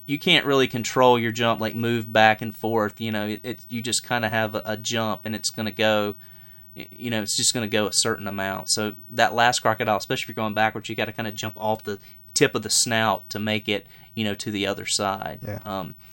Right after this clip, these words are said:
Speaker 1: Floyd, since you've never really played this game, but you've probably watched it,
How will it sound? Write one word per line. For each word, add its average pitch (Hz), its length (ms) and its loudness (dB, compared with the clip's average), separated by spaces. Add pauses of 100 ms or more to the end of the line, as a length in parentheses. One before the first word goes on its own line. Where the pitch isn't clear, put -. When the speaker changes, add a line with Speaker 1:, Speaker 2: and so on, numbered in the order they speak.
(100)
Speaker 1:
Floyd, 120 340 2
since - 200 0
you've 120 80 -6
never 117 280 0 (440)
really 131 320 2
played 131 320 2
this 113 160 2
game, 110 220 -2
but 107 180 -4
you've 123 200 -12
probably 117 340 2
watched 113 500 0
it, 98 180 -4